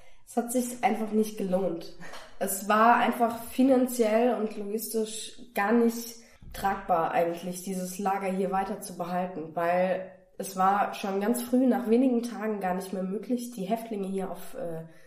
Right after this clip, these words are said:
Stadtkosten zu versorgen. Erstens das, was dann dazu geführt hat, dass Angehörige herkommen müssen und Essen vorbeibringen können, was für viele Angehörige aus den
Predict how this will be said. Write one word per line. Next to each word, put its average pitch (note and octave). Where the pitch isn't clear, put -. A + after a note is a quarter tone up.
Stadtkosten F#3+
zu -
versorgen. F#3
Erstens G3
das, A#3+
was G3
dann G3
dazu F#3
geführt A3
hat, A3+
dass -
Angehörige G#3+
herkommen G#3+
müssen G3+
und -
Essen A#3
vorbeibringen A3
können, A3
was F#3+
für -
viele G3+
Angehörige F#3+
aus -
den E3+